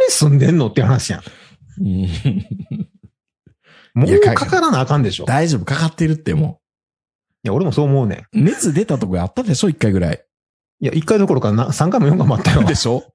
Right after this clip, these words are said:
Speaker 1: ある。
Speaker 2: どっかでコロナになってますって。
Speaker 1: そのたんびに自宅待機やったもん。
Speaker 2: うん。
Speaker 1: うん。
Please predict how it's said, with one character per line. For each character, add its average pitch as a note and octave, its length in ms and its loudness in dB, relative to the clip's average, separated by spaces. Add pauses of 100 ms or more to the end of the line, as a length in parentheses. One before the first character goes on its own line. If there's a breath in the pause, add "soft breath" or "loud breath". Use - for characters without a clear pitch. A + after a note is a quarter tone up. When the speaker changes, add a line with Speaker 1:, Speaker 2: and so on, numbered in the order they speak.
(140)
Speaker 1:
あ C#3 200 0
る。 B2 180 0 (360 loud breath)
Speaker 2:
ど F3 220 -2
っ - 140 -20
か D#3+ 120 -4
で A#2 100 -4
コ E3 140 -4
ロ D#3 100 -4
ナ G#2+ 140 0
に E2+ 100 -2
な E2+ 120 0
っ - 100 -10
て G#3 80 -2
ま G3 100 0
す - 160 -6
っ - 20 -20
て。 - 220 -8
Speaker 1:
そ - 160 -2
の C#4+ 140 0
た A#3 140 -2
ん A#3 120 2
び C#4+ 100 2
に C4+ 100 2
自 A#2 180 0
宅 B2+ 180 2
待 B2+ 160 0
機 - 60 -2
や F#2+ 60 -2
っ - 40 -12
た - 80 -10
も B1+ 60 -12
ん。 - 60 -20 (120)
Speaker 2:
う G2 60 0
ん。 E2 500 0 (220)
Speaker 1:
う G2+ 40 -2
ん。 E2+ 400 -4